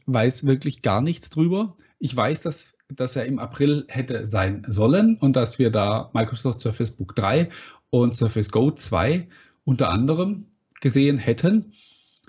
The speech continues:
Was da jetzt passiert, keine Ahnung. Ob man das jetzt in ein virtuelles Event umwandelt, ob man das Ganze einfach ein bisschen schiebt, ich weiß es nicht,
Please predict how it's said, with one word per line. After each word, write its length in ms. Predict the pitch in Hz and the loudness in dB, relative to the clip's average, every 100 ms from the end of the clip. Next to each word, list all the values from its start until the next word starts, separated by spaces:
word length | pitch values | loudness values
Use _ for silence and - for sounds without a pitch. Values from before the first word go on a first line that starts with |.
| _ _ _ _ | _ _ _ _
Was 220 | 120 127 | -4 -4
da 80 | - | 0
jetzt 240 | 151 151 - | 2 0 0
passiert, 320 | 143 - 139 | 0 0 0
keine 240 | 135 104 | 0 0
Ahnung. 300 | 78 90 85 - _ _ _ | 0 -4 -6 -10 _ _ _
Ob 140 | 117 117 - _ _ - | -2 -2 -8 _ _ -2
man 240 | 110 107 | 0 2
das 260 | 107 104 - | 0 0 2
jetzt 380 | 110 - - _ | 0 0 -12 _
in 220 | 120 107 | -2 -2
ein 220 | 113 98 104 | 0 -2 0
virtuelles 500 | 117 - 110 131 131 | 0 0 0 0 0
Event 320 | 127 107 110 | 0 0 2
umwandelt, 580 | 147 147 143 147 143 - - - _ | 2 2 4 4 2 -2 -20 -20 _
ob 180 | - 120 | -4 0
man 120 | 127 | 2
das 180 | 117 113 | 2 0
Ganze 340 | 120 110 113 113 | 0 0 -2 -2
einfach 280 | 110 117 | -2 -2
ein 120 | 113 107 | -2 -2
bisschen 340 | 101 - 87 | -4 -2 -2
schiebt, 460 | - 147 147 - - _ _ _ _ _ | 2 2 0 -6 -20 _ _ _ _ _
ich 120 | 113 90 | -4 0
weiß 200 | 95 113 | 0 0
es 140 | 113 | 0
nicht, 320 | 123 113 - | 0 -2 -6